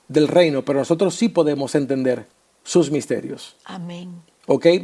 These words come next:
Speaker 1: Entonces, algo que están haciendo a través de estas piedras,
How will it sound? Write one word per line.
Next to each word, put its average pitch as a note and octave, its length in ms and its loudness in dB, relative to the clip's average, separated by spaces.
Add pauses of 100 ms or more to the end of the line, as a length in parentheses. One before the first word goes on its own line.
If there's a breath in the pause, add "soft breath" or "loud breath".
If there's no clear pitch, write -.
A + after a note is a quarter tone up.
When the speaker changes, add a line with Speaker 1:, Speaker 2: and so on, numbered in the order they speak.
(120)
Speaker 1:
Entonces, D#3 520 4
algo F#3+ 340 6
que G3+ 380 2 (520)
están F#3 280 4
haciendo G3 260 2
a E3 60 6
través D#3+ 260 4
de F3 80 4
estas F3 240 0
piedras, D3+ 460 2